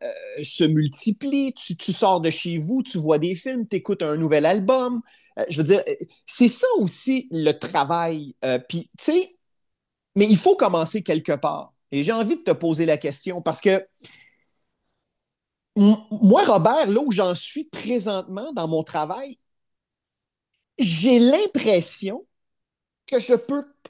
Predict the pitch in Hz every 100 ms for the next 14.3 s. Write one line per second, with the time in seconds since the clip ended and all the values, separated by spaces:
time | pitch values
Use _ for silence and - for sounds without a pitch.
0 | - 359 370 294 - - - 330 349 359
1 | _ _ _ _ _ - 262 233 214 -
2 | 262 262 - 165 - 247 226 196 - 175
3 | 156 - 202 190 156 127 - 185 214 -
4 | 180 190 135 147 143 139 156 - _ _
5 | _ _ 165 156 233 247 294 330 226 240
6 | 226 - 247 269 359 _ _ _ _ _
7 | _ _ _ _ _ _ _ _ _ _
8 | _ _ _ _ - 240 226 - - 269
9 | 247 262 285 269 339 320 - 359 254 175
10 | 190 202 185 165 170 185 156 160 - 175
11 | 143 214 208 - 147 143 135 190 165 -
12 | - 415 - 370 - 262 - 254 294 -
13 | 240 226 226 240 339 294 - 165 151 -
14 | 196 202